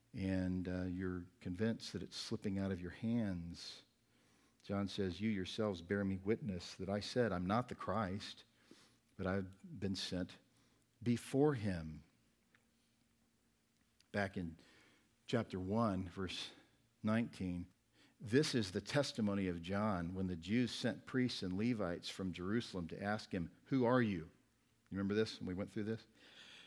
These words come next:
"John confessed and did not deny, but confessed, 'I'm not the Christ.' And they asked him, 'What then? Are you Elijah?'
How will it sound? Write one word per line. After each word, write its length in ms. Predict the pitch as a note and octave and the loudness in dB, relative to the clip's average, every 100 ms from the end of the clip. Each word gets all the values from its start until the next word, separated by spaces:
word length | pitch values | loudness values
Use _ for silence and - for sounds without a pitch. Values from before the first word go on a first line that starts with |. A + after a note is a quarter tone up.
| - | -4
"John 240 | - A2+ A2 | 4 6 6
confessed 500 | G2+ - B2 G#2+ G2 | 2 6 6 6 2
and 120 | F#2+ | 2
did 120 | F#2 | 4
not 240 | G#2+ A#2 | 4 4
deny, 320 | G#2+ G#2 A#2 F#2+ | 4 4 6 4
but 200 | F#2 - | 0 -4
confessed, 480 | F#2 A#2+ G#2 - - | 0 2 2 0 -4
'I'm 160 | A2+ A#2+ | 4 8
not 200 | D3 D#3+ | 8 6
the 60 | |
Christ.' 640 | - D#3 D3+ G#3 - - - _ _ _ _ _ | 2 4 6 4 2 -12 -20 _ _ _ _ _
And 80 | G2+ | 0
they 100 | G2+ | 2
asked 260 | A2+ A#2 - | 4 2 2
him, 120 | A2+ | 2
'What 220 | A#3 - | 2 2
then? 160 | G#2 F2+ | 2 2
Are 40 | |
you 160 | F2 F2+ | 0 2
Elijah?' 520 | F2+ F#2 G2+ D3 | 2 2 0 0